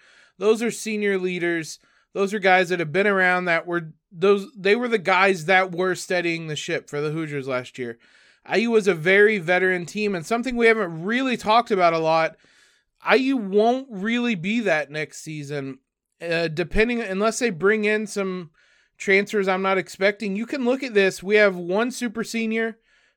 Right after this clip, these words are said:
two seniors, Trey Galloway and Anthony Leal, and then, uh, one junior that wasn't even with the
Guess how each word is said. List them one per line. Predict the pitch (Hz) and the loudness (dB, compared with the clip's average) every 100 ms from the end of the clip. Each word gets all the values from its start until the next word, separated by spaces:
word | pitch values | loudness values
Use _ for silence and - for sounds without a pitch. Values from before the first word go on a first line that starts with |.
| _ | _
two | - 254 | -4 -2
seniors, | 269 254 247 196 180 185 - _ _ _ _ _ _ _ - - | -2 -4 -4 -4 -6 -10 -16 _ _ _ _ _ _ _ -20 -6
Trey | 190 190 | 2 4
Galloway | 185 185 190 180 180 180 165 | 6 6 4 4 4 2 -2
and | 170 170 165 170 | -4 -2 -4 -6
Anthony | 175 185 190 180 | -6 -6 -6 -6
Leal, | 170 190 170 160 _ _ _ _ _ _ - | -2 -2 -2 -4 _ _ _ _ _ _ -6
and | 180 190 190 | 0 0 2
then, | 190 190 185 185 185 _ _ | 0 2 0 -4 -10 _ _
uh, | 156 165 160 160 143 - _ _ _ _ _ _ _ | -2 2 2 2 0 -4 _ _ _ _ _ _ _
one | 185 165 214 226 | -8 0 0 0
junior | 160 196 233 202 | -2 -2 0 0
that | 180 175 165 | 2 2 0
wasn't | 165 190 185 196 | 0 0 0 -4
even | 185 190 190 175 | -6 -4 -4 -4
with | 170 180 - | -2 -4 -6
the | 151 175 170 165 | -10 -8 -8 -10